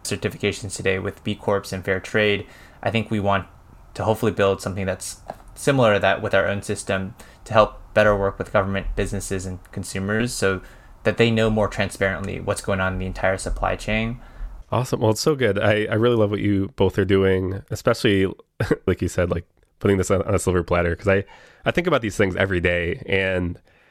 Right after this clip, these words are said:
Speaker 2: if you live a fast-paced lifestyle, for better or for worse, and you're just busy, you make a lot of decisions, like, really without thinking about it. A lot of times we go to the thing that's just, like, the closest or the, the first thing that comes to our mind, and often that might not be the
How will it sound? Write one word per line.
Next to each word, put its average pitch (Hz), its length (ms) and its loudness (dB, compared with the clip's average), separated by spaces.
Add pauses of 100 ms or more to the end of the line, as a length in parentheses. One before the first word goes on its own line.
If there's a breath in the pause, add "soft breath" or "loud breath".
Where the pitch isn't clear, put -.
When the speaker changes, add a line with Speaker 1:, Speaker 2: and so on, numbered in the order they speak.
(360 soft breath)
Speaker 2:
if - 100 -2
you 117 140 4
live 113 480 2
a 92 280 2
fast-paced - 920 -2
lifestyle, 92 720 0
for - 100 -2
better 90 220 2
or - 20 2
for 92 160 2
worse, 90 560 0
and 92 240 0
you're 92 100 0
just 104 280 -4
busy, 92 580 0
you 110 100 2
make 156 220 0
a 196 60 2
lot 165 120 4
of 107 60 0
decisions, 92 560 0
like, 90 300 0 (220)
really 131 220 2
without 90 300 0
thinking 98 260 0
about 90 260 2
it. 95 140 2
A 98 60 0
lot 107 140 4
of 104 80 -2
times 110 200 -2
we 110 100 2
go 98 200 2
to 95 640 2
the 104 80 2
thing 113 180 0
that's 98 140 -2
just, 92 120 -4
like, 92 120 2
the - 80 -6
closest - 580 0 (100)
or 87 500 2 (180)
the, 90 340 2 (220)
the - 80 -2
first 123 180 0
thing 113 120 -2
that 98 60 -4
comes 98 180 -2
to 101 60 4
our 92 100 4
mind, 90 340 2
and 87 100 -2
often 90 280 -2
that 87 160 0
might 95 180 2
not 90 200 2
be 92 220 2
the 87 500 -2